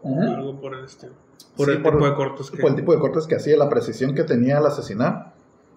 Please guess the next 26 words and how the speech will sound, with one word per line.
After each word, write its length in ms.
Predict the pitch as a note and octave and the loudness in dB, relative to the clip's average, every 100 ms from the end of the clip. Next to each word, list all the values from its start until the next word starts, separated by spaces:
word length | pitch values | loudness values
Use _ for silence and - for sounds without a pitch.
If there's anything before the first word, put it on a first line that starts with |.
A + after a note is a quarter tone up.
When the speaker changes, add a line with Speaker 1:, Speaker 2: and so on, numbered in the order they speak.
| - | -14
Speaker 1:
Dicen 280 | B2 A#2+ C3+ | -4 -2 0
que 80 | A#2+ | 0
tenía 240 | C3+ A#2+ | 0 0
que 80 | A2+ | 2
haber 160 | A#2 A#2 | 0 2
tenido 320 | B2 B2 A#2+ | 0 0 0
un 300 | A#2+ A#2+ A2 | -2 -4 -2
background 480 | A#2 A#2 A2+ A2 A2+ | -4 -2 -4 -2 -2
de, 380 | G#2+ G2 - G2+ | 0 0 -2 -6
de 100 | G2+ | -8
medicina, 380 | G2 - G2+ C#3 | -8 -6 -6 -4
Speaker 2:
Un 160 | C3+ | -4
Speaker 1:
estudios 360 | - - A2+ B2 | -4 0 2 4
Speaker 2:
estudio. 180 | B2 A2 | 4 2
Speaker 1:
de, 140 | G2+ | 2
de 120 | A2 | -2
cirujano 600 | G2+ A2 - B2 A#2+ A#2+ | -2 -2 -2 -2 -2 -2
o 120 | G#2+ G#2+ | -2 -2
algo, 260 | A2+ - | -4 -4
porque 240 | - B2 B2+ | -8 -4 0
de 160 | B2 A2+ | 2 0
Speaker 2:
De 40 | |
Speaker 1:
hecho 180 | C3+ C#3 | 2 2
Speaker 2:
anatomía, 520 | C3+ B2+ B2+ E3 E3+ - | 2 0 -2 -2 -4 -6
pues, 140 | D3+ | -6
de 140 | C#3 | -6